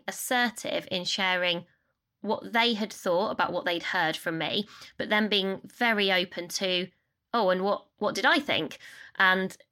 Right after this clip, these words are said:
they were also both really interestingly open to changing their mind. They wanted to hear my perspective.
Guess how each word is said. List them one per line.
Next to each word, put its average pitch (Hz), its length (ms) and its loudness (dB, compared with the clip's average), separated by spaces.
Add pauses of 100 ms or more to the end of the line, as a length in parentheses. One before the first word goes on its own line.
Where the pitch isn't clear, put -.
they 214 140 4
were 208 200 0
also 254 360 2
both 185 280 0
really 185 200 -2
interestingly 175 560 -4
open 196 320 0
to - 100 -8
changing 165 400 -2
their 151 100 0
mind. 233 600 0 (320)
They 185 80 0
wanted 175 300 -2
to - 80 -10
hear 180 120 0
my 165 160 0
perspective. - 840 -2